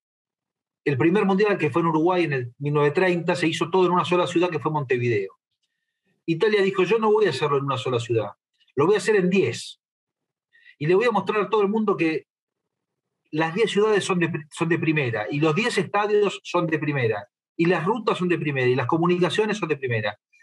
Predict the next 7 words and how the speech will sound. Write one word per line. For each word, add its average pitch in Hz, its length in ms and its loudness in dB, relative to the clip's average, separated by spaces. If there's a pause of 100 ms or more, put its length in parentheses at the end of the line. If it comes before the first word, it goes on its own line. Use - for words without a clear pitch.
(140)
Todo 220 460 2
e-, 170 240 0
es, 170 420 -2
es - 380 -4
una 147 160 0
maravilla 139 480 0
acá. 92 260 -10